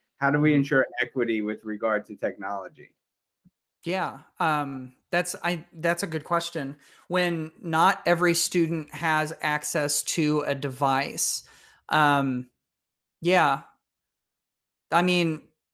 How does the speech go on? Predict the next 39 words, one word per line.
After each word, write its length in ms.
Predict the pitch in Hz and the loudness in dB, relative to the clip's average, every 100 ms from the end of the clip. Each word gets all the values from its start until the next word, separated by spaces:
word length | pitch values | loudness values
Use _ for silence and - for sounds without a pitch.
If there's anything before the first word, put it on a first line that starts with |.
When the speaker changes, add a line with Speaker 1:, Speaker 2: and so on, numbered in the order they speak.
| _ _ | _ _
Speaker 2:
w-, 180 | 175 185 | -2 0
we, 160 | 196 208 | 4 4
we've 240 | 202 202 | 4 4
got 160 | 190 190 | 6 4
a 40 | |
variety 400 | 156 156 165 185 | 4 4 6 4
of 60 | 156 | 2
different 260 | 151 151 | 2 0
ways 160 | 151 151 | 0 0
that 80 | 147 | -2
we 100 | 147 | -4
can 200 | 151 147 | -4 -4
do 180 | 147 156 | -4 0
that. 240 | 151 139 | 0 -2
I've 120 | 147 | -4
seen, 600 | - 170 160 151 151 147 147 | -6 -4 -4 -4 -6 -8 -10
you 100 | 156 | -8
know, 320 | 139 135 135 - - | -6 -6 -8 -12 -14
teachers 440 | - 180 165 165 151 | -6 -4 -2 -2 0
circulate 540 | 165 156 175 147 143 | 0 2 2 2 2
students 400 | - 151 143 143 | 0 -2 -2 -4
through 180 | - 135 | -6 -4
stations, 840 | - - 139 139 165 156 175 - - - - _ - | -2 -2 -2 -2 -2 -2 -2 -4 -6 -18 -20 _ 0
and 140 | 147 | 2
that's 160 | 143 143 | 4 2
a 60 | |
way 180 | 160 147 | 6 6
to 100 | 147 | 6
get 220 | 147 143 | 4 2
them 460 | 156 143 139 139 139 - | 4 2 2 -2 -4 -2
access 420 | 147 147 151 147 | 0 0 0 0
to 180 | - 147 | 0 4
it. 220 | 147 143 | 4 4
There's, 360 | 151 139 - - - | 0 -2 -2 -4 -4
you 80 | |
know, 260 | 139 127 131 _ - _ - | -4 -4 -8 _ -20 _ -4
if 200 | 156 - | -2 0
we, 340 | 156 151 151 | 0 2 2
um, 520 | 147 147 135 127 123 | 4 4 2 0 -4